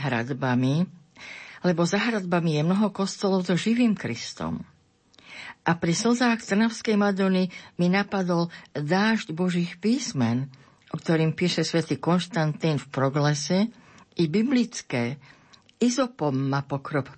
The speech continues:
Pane." A napokon, ak je Trnava malý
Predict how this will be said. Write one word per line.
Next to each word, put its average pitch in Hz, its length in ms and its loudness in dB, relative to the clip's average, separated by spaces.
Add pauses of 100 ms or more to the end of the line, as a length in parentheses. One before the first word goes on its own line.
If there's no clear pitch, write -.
Pane." 131 400 0 (800)
A - 160 0
napokon, 180 640 0 (560)
ak 180 160 2
je 175 160 2
Trnava 202 400 2
malý 175 560 2